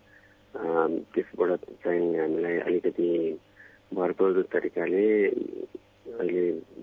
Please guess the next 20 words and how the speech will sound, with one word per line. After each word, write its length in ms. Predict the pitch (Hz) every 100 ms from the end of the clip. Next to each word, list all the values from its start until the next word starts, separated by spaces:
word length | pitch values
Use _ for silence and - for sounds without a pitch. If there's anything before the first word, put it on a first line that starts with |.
| -
महामारी 360 | 92 92 90
कस्तो 320 | - 95 -
अवस्थामा 420 | 95 90 - 87 82
छ 100 | 95
भन्ने 260 | 85 82
त्यसबाट 360 | - - - 87
बुझ्न 280 | - 90 90
सकिन्छ। 440 | - - 82 - - _ - - - - - - -
अब 120 | 85 87 87 85 - -
अहिले 280 | 92 90 90
चाहिँ 500 | - 92 92 90 - - - - - - -
यो 140 | 90
गएको 440 | 80 90 85 - 82
हप्ता 260 | - -
चाहिँ 260 | 82 92 92 - - - - - - _ _ - 110 - - 95 98
जम्मा 240 | 92 95
गरिएको 380 | 87 90 90 92
टेस्टमा 480 | - 92 - 95 107
कम्तीमा 420 | 101 98 92 101
दस 220 | 92 101